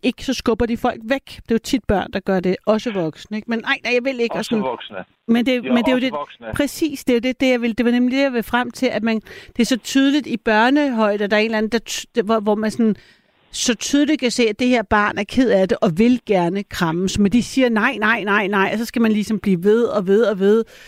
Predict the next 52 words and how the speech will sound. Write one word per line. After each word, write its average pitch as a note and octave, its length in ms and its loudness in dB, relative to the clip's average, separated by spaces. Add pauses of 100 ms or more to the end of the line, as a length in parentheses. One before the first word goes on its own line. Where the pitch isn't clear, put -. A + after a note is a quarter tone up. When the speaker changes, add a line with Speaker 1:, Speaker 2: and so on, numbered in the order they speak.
(440)
Speaker 1:
Og G#3+ 60 -2
så A3 100 2
til A#3 180 0
sidst, - 300 -2
Speaker 2:
Åh, C3+ 160 0
jamen, D3 180 2
Speaker 1:
så D3 60 2
Speaker 2:
det D3+ 80 2
er D#3+ 40 0
måske D#3 300 -4
Speaker 1:
det D3+ 120 0
Speaker 2:
lige, E3 280 0
øh, C3 140 -4
vi C#3+ 100 -4
voksne, D3+ 460 -4
vi, D3 260 -2
vi C#3 240 -2
overfal-, A#2+ 540 0 (320)
overfalder A#2 400 0
børn A#2+ 320 -2
med, G#2+ 280 -2
med G#2 160 -6
krammer, A#2 420 -2
ikke? B2 200 -2
Altså, A2+ 280 -2 (420)
jeg, D3+ 220 0
jeg D#3 160 -4
synes, F3 300 -8
altså, C#3+ 460 -2
jeg D#3 120 0
har, C#3 520 0 (380)
i - 80 -20
kraft D3+ 280 -4
af, D3+ 100 -2
at C3+ 120 -8
jeg B2+ 120 -4
gør D3+ 180 0
det E3 120 -6
så - 120 -20 (120)
tit, D3 200 -10
så - 140 -4
har C3+ 80 4
jeg C3+ 100 2
observeret C3+ 600 -2
mange C3+ 440 -2
forskellige C#3 460 -6
ting. C#3+ 160 -2
Altså, B2+ 320 0 (520)
krammer, C#3 680 -4 (300)
det D#3+ 120 0
er D#3+ 40 -2
ligesom, D#3 440 -4